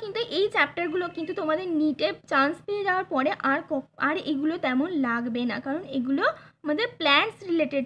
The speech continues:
চা-, মানে, আহ, chapter। তো এগুলোতে শুধুমাত্র এনসিইআরটিতে যেটুকু আছে সেটুকুই করো, এমনকি হিউম্যানসের ক্ষেত্রেও আমি বলেছি এনসিইআরটিতে যেটুকু আছে সেটুকুই করো নিটে যদি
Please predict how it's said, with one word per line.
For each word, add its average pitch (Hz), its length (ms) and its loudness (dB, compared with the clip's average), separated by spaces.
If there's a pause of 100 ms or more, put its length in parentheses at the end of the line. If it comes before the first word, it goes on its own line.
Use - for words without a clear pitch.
চা-, - 520 -8 (120)
মানে, 254 180 -2 (140)
আহ, 226 320 -2
chapter। - 420 0 (300)
তো 330 60 -8 (160)
এগুলোতে 403 400 0 (100)
শুধুমাত্র 440 680 0 (220)
এনসিইআরটিতে 415 640 -2
যেটুকু 311 380 -6
আছে 285 240 0
সেটুকুই 349 680 -4
করো, 233 280 0 (260)
এমনকি 415 320 2 (120)
হিউম্যানসের 339 640 2
ক্ষেত্রেও 440 360 -4
আমি 392 140 -2 (100)
বলেছি 277 260 0
এনসিইআরটিতে 359 560 -4
যেটুকু 302 300 -4
আছে 294 180 -4
সেটুকুই 339 680 -6
করো 262 200 2 (340)
নিটে 285 320 0 (240)
যদি 285 200 0